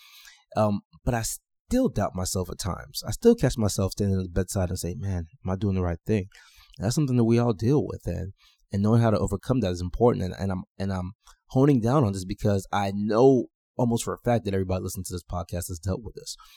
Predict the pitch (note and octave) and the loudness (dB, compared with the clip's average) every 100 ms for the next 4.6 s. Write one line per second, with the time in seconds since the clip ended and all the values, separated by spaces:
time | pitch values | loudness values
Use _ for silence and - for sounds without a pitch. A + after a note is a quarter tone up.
0 | - - - - G2+ G2 - F#2 G2+ G2+ | -20 -20 -10 -2 0 0 0 0 2 0
1 | G2+ G2+ F#2+ - F#2 F#2+ - - - G2+ | -2 0 0 0 -2 -2 -4 -8 -6 -2
2 | F#2+ F#2 - _ _ _ - F#2+ F#2 F#2 | -2 -2 -8 _ _ _ -4 -2 -2 -2
3 | F#2 G2 F2 G2 - F#2+ - F2 D#2+ F#2 | -2 -4 -2 -2 -2 -4 -2 -4 -2 0
4 | F#2 F2+ F2+ - E2+ | 0 0 -2 -4 -4